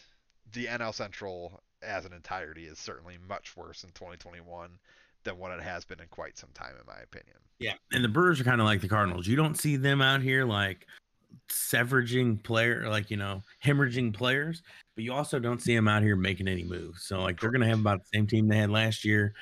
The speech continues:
Speaker 2: um, whereas everyone else in the, in the division has just been <laughs> eliminating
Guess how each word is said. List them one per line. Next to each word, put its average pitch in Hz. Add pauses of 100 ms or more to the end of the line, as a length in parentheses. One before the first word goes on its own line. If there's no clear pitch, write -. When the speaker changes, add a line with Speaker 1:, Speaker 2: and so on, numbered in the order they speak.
(360)
Speaker 2:
um, 92 (540)
whereas 92
everyone 95
else 90
in 87
the, 82 (240)
in 92
the 82 (120)
division 87
has 87
just - (1300)
been 123
<laughs> 117
eliminating 120